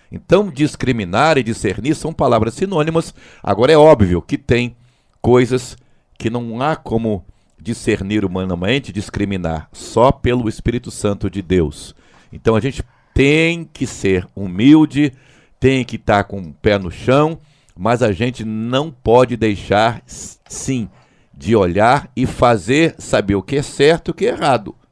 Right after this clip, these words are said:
Por isso nós temos o Espírito Santo de Deus. Por isso somos, é, filhos da luz e temos que andar como, é, filhos da luz. E a questão, é, racial lá na América,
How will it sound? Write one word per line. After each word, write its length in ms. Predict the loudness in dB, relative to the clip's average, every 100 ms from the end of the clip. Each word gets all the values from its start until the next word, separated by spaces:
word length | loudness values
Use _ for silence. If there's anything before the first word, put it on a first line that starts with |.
| _ _ _ _ -4
Por 160 | 0
isso 220 | 0 0 -4
nós 180 | -4
temos 300 | -2 -2 -2
o 60 | -4
Espírito 400 | -4 -4 -4 -6
Santo 320 | -4 -4 -4
de 80 | -6
Deus. 440 | -2 -2 -4 -16 _ -20 -20 -8
Por 120 | -4
isso 140 | -4 -4
somos, 580 | 0 2 2 -4 -8 -18 _ -4
é, 200 | 0 0
filhos 420 | 0 0 2 4
da 120 | 6
luz 420 | 4 2 0 -8 -20 -14
e 80 | -8
temos 360 | -2 -2 -4 -6
que 120 | -4
andar 280 | 2 2 0
como, 300 | -6 -8 -10 _ -8
é, 840 | -2 2 2 4 4 2 2 0 -4 _ _ _ _ _ _ -18
filhos 400 | -6 -2 0 0
da 100 | 2
luz. 400 | 2 0 -6 -12 -18 _ -8
E 160 | 0 0
a 80 | 2
questão, 480 | -2 0 0 0 -2
é, 240 | 0 0
racial 680 | -2 -4 -2 0 2 2 0
lá 440 | 0 0 0 -2 -6 -16 -20 -20 -12
na 380 | -6 -4 -4 -6
América, 720 | -8 -2 0 -2 -4 -8